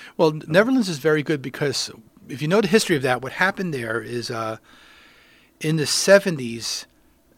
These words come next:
Speaker 1: they started seeing a real increase in the death of children. And someone created a movement called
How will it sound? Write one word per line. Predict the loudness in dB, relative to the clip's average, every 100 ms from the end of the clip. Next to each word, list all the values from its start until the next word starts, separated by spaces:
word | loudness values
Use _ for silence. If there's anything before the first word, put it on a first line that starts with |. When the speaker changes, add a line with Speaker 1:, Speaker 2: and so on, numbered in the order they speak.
| _
Speaker 1:
they | -2 -2
started | 2 0 0
seeing | -2 -4 -4
a | -4
real | -2 -2 -2
increase | -6 -6 -4 -4 -4 -6
in | -8 -8
the | -8
death | -8 -4 -4 -6 -12
of | -16
children. | -8 -2 0 0 -2 -14 -18 _ _ -20 -20 _ _ _ -10
And | -8 -6 -4
someone | -2 0 0 -2 -6 -10 -14
created | -4 -2 -2
a | -2
movement | -2 -4
called | -4 -6 -6 -10